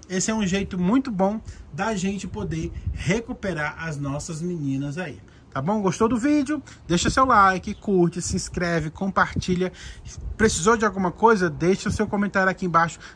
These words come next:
Deixa sempre os seus comentários no vídeo do dia. Não deixa naqueles vídeos antigos não, que eu nunca vejo. Deixa no vídeo do dia,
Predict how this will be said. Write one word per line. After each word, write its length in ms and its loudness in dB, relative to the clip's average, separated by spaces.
Deixa 360 2
sempre 500 0
os 60 -8
seus 180 -2
comentários 640 2
no 140 2
vídeo 420 0
do 220 0
dia. 500 0
Não 140 0
deixa 300 2
naqueles 360 2
vídeos 300 -2
antigos 480 0
não, 140 0
que 100 -2
eu 60 2
nunca 260 0
vejo. 320 0
Deixa 300 0
no 120 0
vídeo 320 -2
do 240 -4
dia, 380 -2